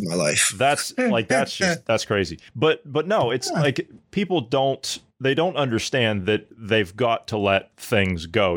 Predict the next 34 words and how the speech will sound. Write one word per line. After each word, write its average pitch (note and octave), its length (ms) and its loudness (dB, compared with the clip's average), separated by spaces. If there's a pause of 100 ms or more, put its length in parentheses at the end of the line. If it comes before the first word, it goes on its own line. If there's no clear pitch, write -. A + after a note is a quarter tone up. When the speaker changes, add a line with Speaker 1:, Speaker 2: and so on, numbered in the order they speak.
(140)
Speaker 2:
You G#2+ 140 -4
got C#3 220 2
to A2+ 100 -2
accept B2+ 420 0
things F#2+ 520 0 (340)
as A#2 220 2
they're G#2+ 120 0
coming G2+ 300 -2
at G#2 180 2
you, G#2 80 0
and G2 100 0
you've G2+ 140 0
got A#2 160 2
to - 60 -16
be A2+ 100 2
able - 160 0
to G2+ 160 0
adapt F2 380 2
to A#2 160 0
that. F2+ 220 0 (260)
And A2 80 0
if G#2 100 -2
you D3 80 0
don't, A#2+ 640 -2 (160)
then G#2+ 360 0
you're B2 180 0
gonna C3 140 -2
find A2+ 280 0
yourself G2+ 400 0
in A2 120 -2
a F#2+ 60 0
world G2 240 2
of F2+ 80 -2
hurt. F#2+ 220 -2